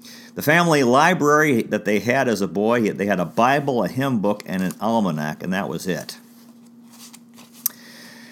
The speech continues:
Again, eighteen fifteen, he was fourteen years old, and he was apprenticed to, to a cloth maker,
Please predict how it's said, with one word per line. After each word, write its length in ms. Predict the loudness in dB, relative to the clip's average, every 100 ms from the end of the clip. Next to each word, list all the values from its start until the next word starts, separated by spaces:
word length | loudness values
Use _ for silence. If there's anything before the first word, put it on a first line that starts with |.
| -20 -6
Again, 200 | 0 2
eighteen 380 | 2 2 2 0
fifteen, 640 | 2 2 0 0 0 2
he 80 | 2
was 180 | 0 0
fourteen 540 | 0 0 0 -2 2
years 280 | 2 0 2
old, 300 | 2 2 2
and 120 | 2
he 140 | 2
was 160 | 2 0
apprenticed 720 | -4 -4 -2 -2 -2 -4 -4
to, 260 | -6 -6 -8
to 200 | -6 -4
a 60 |
cloth 480 | -4 -2 2 2 0
maker, 520 | -2 0 0 -2 -2